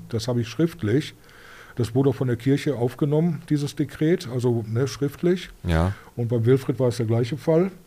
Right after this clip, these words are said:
Speaker 1: <clears throat> Die anderen Taten streitet er aber ab.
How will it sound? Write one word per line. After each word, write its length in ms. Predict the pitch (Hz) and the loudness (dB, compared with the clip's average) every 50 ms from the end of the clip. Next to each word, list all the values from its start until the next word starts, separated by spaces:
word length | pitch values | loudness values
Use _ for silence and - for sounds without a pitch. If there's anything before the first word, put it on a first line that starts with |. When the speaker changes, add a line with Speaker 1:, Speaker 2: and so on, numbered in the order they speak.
| - - | 0 6
Speaker 1:
<clears throat> 880 | 147 175 151 117 90 - - - - - - _ _ - - - - 117 | 8 8 8 8 4 0 -6 -14 -18 -20 -20 _ _ -18 -12 -6 -4 -2
Die 80 | 135 | 0
anderen 200 | 113 131 143 123 | 0 0 0 2
Taten 280 | - 131 127 117 - 135 | 2 0 0 0 0 -2
streitet 400 | - - - 131 131 131 120 - | -2 0 0 2 2 2 0 0
er 100 | 127 120 | 0 0
aber 200 | 117 117 98 98 | 0 0 0 -2
ab. 180 | 95 - - | -2 -6 -8